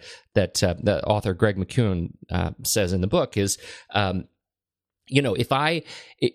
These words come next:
if I say, uh, y-, you know, if I, if I'm looking at a project that I'm working on right now, um, and, and I think, "Gosh, this project is kind of a pain and I don't really wanna do it. I don't really like the client. It's, it's kind of frustrating." And I think to myself in the context of,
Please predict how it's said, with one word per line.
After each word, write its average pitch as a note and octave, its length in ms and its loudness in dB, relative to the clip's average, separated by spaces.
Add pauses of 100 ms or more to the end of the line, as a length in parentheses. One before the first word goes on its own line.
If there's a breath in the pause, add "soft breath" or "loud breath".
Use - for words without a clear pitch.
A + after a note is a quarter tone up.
(160)
if C#3 160 2
I D3 420 0
say, C3 640 0 (300 soft breath)
uh, D2+ 280 0
y-, A#2+ 140 0
you A2+ 180 0
know, G2+ 120 2
if F#2+ 100 -6
I, C3 160 2
if - 120 0
I'm E3+ 120 2
looking F#3 220 0
at C3 40 2
a B2 40 2
project D3 380 0
that G#2 100 2
I'm G2 80 2
working G2+ 260 0
on F#2+ 100 2
right F2 160 0
now, F2 340 0 (380 soft breath)
um, F#2 380 0 (260)
and, A2 280 2
and A2 140 0
I G2+ 60 0
think, A#2 180 -2
"Gosh, B2 240 -2
this - 120 0
project G#2 340 0
is - 80 -6
kind - 160 0
of F#2 60 -2
a F2 40 -2
pain F#2 400 0
and E2+ 100 -2
I E2+ 100 -2
don't F2 200 0
really G2 160 2
wanna F2+ 160 0
do G#2 180 2
it. G2 80 2
I F2+ 60 -2
don't A2 220 0
really F#2+ 160 0
like E2+ 180 -2
the - 80 -8
client. G#2 580 0
It's, - 240 -4
it's - 120 -10
kind - 160 -2
of G2 80 -2
frustrating." F#2 600 0
And F2 120 2
I F#2+ 60 0
think C#3+ 200 0
to - 80 -2
myself G#2+ 320 2
in G2+ 80 -2
the G2 60 0
context A2 580 0
of, F2 220 0